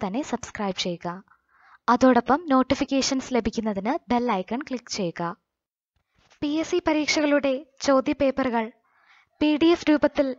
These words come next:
ഡൗൺലോഡ് ചെയ്യുന്നതിനും സിലബസ് അറിയുന്നതിനും ഞങ്ങളുടെ വെബ്സൈറ്റ് ഡബ്ല്യു ഡബ്ല്യു ഡബ്ല്യു ഡോട്ട് എസ് ലേണേഴ്സ് ഡോട്ട് കോം സന്ദർശിക്കുക. കണ്ണൻ പാട്ട്,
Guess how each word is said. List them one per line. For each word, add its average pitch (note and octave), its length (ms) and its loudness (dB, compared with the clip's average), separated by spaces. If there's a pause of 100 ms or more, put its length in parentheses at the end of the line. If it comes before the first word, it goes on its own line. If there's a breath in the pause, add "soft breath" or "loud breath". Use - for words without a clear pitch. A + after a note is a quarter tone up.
(120)
ഡൗൺലോഡ് B3+ 460 2
ചെയ്യുന്നതിനും A#3 520 -2 (800)
സിലബസ് D4 480 0
അറിയുന്നതിനും B3+ 540 -2 (760)
ഞങ്ങളുടെ C#4 300 -2
വെബ്സൈറ്റ് B3 580 -4 (480)
ഡബ്ല്യു D4 320 2
ഡബ്ല്യു C4+ 300 0
ഡബ്ല്യു C4 340 -2
ഡോട്ട് A#3 180 -2 (480)
എസ് - 180 -8
ലേണേഴ്സ് D4 360 -2
ഡോട്ട് A#3 240 -2
കോം C#4+ 100 -2 (100)
സന്ദർശിക്കുക. G3+ 540 -6 (1700)
കണ്ണൻ D4 440 4
പാട്ട്, C4+ 280 8